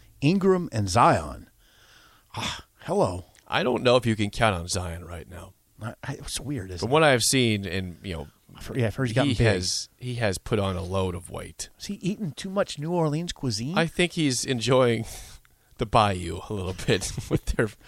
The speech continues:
Speaker 2: all their Cajun offerings down there.
Speaker 1: But yeah, and the Lakers, and then the
Speaker 2: Creole.
Speaker 1: other big, the other big news was that the Lakers didn't do. The Lakers did nothing.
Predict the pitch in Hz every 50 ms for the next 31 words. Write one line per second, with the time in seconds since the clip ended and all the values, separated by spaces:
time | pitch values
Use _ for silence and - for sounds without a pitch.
0 | - - - 156 - - - - - 120 117 113 107 107 - - - - 131 120
1 | 120 110 117 101 87 92 92 92 - - 90 90 90 95 95 - - 101 90 90
2 | 85 87 - - - 190 214 254 262 196 131 113 - - 165 165 180 175 165 226
3 | 269 302 - 285 233 - - - 190 233 247 240 240 262 262 262 190 - 190 196
4 | 185 160 151 - - - 143 - - - 127 139 170 202 196 175 127 104 139 143
5 | 117 95 117 165 202 196 135 110 95 107 113 - - 104 92 123 131 - - 98
6 | - - 135 175 185 139 90 98 92 82 95 95 127 165 - 147 107 90 110 92
7 | 80 92 113 123 127 - - -